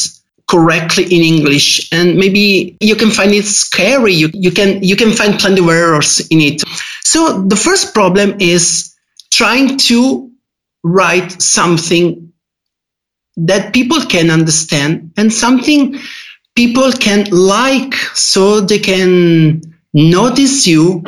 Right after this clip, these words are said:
and buy your gig. So the first problem is,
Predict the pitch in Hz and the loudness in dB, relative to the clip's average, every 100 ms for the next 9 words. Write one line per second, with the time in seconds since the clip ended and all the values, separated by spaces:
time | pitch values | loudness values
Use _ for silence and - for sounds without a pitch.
0 | - 135 151 135 135 135 131 135 139 98 | -6 0 0 2 0 0 0 0 -2 -2
1 | - _ _ _ - _ - 277 370 - | -10 _ _ _ -20 _ -6 -2 -2 0
2 | 190 185 208 208 240 202 160 135 - - | -2 0 0 2 2 2 0 0 -4 -8